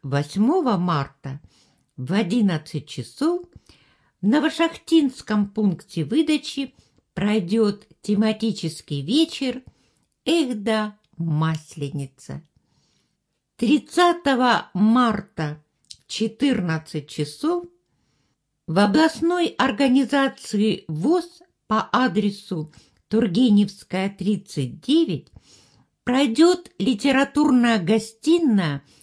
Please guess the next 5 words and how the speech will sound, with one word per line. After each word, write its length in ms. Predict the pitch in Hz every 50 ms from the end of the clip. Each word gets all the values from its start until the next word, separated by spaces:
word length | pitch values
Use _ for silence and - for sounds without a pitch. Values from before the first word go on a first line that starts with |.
| - _ _
в 160 | - 143 151
рамках 760 | 185 233 254 262 247 226 214 - - 208 220 214 202 - _ _ _ - - _ _ _ _ _ _ _ _
клуба 600 | - 220 240 247 262 254 220 165 165 196 190 - -
«Зелёная 840 | 156 147 175 220 202 214 208 196 185 175 156 143 139 143 160 - _ -
лампа» 720 | 165 190 233 285 320 320 285 - - - 143 120 131